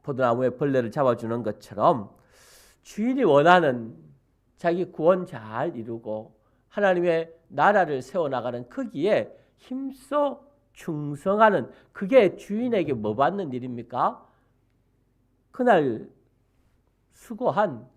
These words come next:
수고의 대가를 받는 길입니다. 하루 한 데나리온씩 약속해서 받는 것처럼 우리에게는 하나님께서 우리에게 약속하신 하늘나라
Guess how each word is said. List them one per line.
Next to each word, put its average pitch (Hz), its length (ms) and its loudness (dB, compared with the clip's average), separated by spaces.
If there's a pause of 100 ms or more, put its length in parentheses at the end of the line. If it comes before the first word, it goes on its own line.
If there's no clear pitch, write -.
(140)
수고의 202 500 -4
대가를 180 600 -2
받는 123 460 -12
길입니다. 117 720 -10 (1300)
하루 170 480 -4
한 220 400 -10
데나리온씩 127 1000 -4 (260)
약속해서 131 920 -4
받는 104 380 -8
것처럼 117 680 -2 (300)
우리에게는 220 440 0
하나님께서 202 540 0
우리에게 160 340 -2
약속하신 143 960 -4 (380)
하늘나라 131 720 2